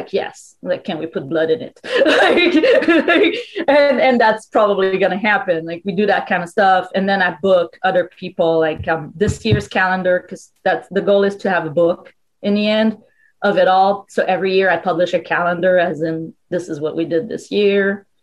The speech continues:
There's fourteen pictures for you guys, 'cause twelve month, front cover, back cover. Uh, this year's, um, this year's one, like, made me super happy to get her, <laughs> like, nerded when I pulled up into her driveway. I kinda lost it for five minutes. And then I was like,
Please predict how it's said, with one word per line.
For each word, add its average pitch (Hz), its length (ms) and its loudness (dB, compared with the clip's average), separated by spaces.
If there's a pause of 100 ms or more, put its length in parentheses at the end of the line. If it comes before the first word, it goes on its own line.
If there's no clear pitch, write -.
(580)
There's 175 360 -4
fourteen 170 480 -2
pictures 185 380 -2
for 180 120 -4
you 175 100 -4
guys, 175 240 0
'cause 165 160 -10
twelve 170 260 -2
month, 175 280 -4
front 160 200 -6
cover, 160 300 0
back 156 220 -6
cover. 180 440 0 (420)
Uh, 180 240 -2
this 214 360 0
year's, 214 480 0
um, 160 540 -4
this 269 220 -2
year's 254 200 2
one, 214 180 4
like, - 180 -4
made 175 180 -4
me 233 80 0
super 185 400 -4
happy 190 320 -4
to 190 140 -4
get 170 360 -2
her, 240 300 2 (120)
<laughs> - 120 -18
like, - 260 -4 (100)
nerded 226 580 4
when 220 120 0
I 208 80 2
pulled 226 260 2
up 226 160 2
into 240 220 2
her 233 120 4
driveway. 220 500 2
I 190 80 -2
kinda 190 300 -6
lost 233 340 -2
it 254 180 0
for - 120 -4
five 240 260 2
minutes. 269 460 4
And 226 160 -2
then 226 120 0
I 226 40 2
was 220 80 0
like, - 100 -6